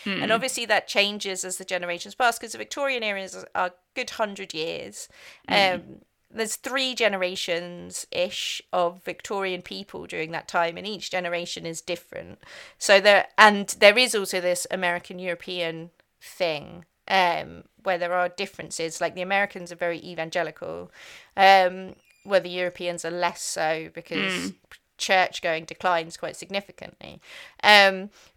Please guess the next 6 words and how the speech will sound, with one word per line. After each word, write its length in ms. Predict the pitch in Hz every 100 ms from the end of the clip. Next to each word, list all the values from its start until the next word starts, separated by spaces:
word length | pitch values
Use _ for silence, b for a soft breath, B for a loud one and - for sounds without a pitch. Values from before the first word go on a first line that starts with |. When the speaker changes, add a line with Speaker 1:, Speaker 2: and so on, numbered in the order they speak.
| -
Speaker 2:
but 380 | 202 190 180 - _ _ _ _ _ _ _ - - _
there 260 | 190 208 220
are 280 | 220 214 - _ _
changes. 680 | - - 240 247 226 180 175
So 280 | - 202 285
stuff 580 | - - 240 240 -